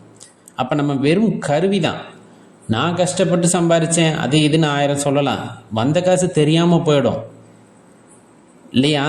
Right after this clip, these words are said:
அது நிறைய பேர் நம்ம பார்த்துருப்போம். தானம் செய்யணும்னு உண்மையாலுமே மனதுல பட்டதுன்னா எப்போதுமே நம்ம கை தாழ்ந்து தான் இருக்கணும். பெற்றுக்கொள்ளக்கூடியவர்களின் கை உயர்ந்திருக்க வேண்டும். அவ்வாறு தான் தானம் செய்து பழக வேண்டும்.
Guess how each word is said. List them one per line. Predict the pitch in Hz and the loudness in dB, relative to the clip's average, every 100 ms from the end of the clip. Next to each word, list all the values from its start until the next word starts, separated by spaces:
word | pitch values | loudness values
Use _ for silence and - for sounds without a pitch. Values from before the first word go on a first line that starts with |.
| 147 | -4
அது | 104 104 | -4 -2
நிறைய | 113 151 | -2 0
பேர் | 170 180 | 0 0
நம்ம | 175 156 | 0 0
பார்த்துருப்போம். | 131 135 135 127 107 90 | 0 -2 -2 -2 -2 -4
தானம் | 95 104 143 185 165 | -4 -4 -2 -2 0
செய்யணும்னு | 156 143 160 151 | 0 0 2 2
உண்மையாலுமே | 127 143 147 139 156 | 2 0 0 -2 -2
மனதுல | 123 123 123 | -2 -2 -2
பட்டதுன்னா | - - 98 98 101 139 - - - - - - - - - - | -2 -4 -6 -6 -4 -6 -8 -20 -20 -20 -20 -20 -20 -20 -20 -16
எப்போதுமே | - 117 160 165 160 180 | -6 -2 0 0 0 0
நம்ம | 147 127 | 0 -2
கை | 113 143 147 | -2 -2 -2
தாழ்ந்து | 120 117 131 139 139 | -4 -2 -2 -2 0
தான் | 147 | -2
இருக்கணும். | 131 107 95 82 - - - - - - - - - - - - - | -4 -4 -6 -6 -14 -20 -20 -20 -20 -20 -20 -20 -20 -20 -20 -20 -4
பெற்றுக்கொள்ளக்கூடியவர்களின் | 127 131 196 190 170 143 143 139 131 127 120 117 | -2 -2 -2 -2 -2 0 0 0 0 0 -2 -2
கை | 135 139 | -2 -2
உயர்ந்திருக்க | 104 117 135 139 127 110 | -2 0 0 0 -2 -4
வேண்டும். | 101 98 - - - - | -4 -6 -10 -16 -20 -10
அவ்வாறு | - 113 127 120 | -6 -2 0 0
தான் | 117 139 151 | 0 -2 -2
தானம் | 107 110 139 139 | -2 -2 -2 -2
செய்து | 117 107 131 - | -2 0 -2 -2
பழக | 104 113 127 | -4 -2 -2
வேண்டும். | 120 104 - - | -2 -2 -6 -14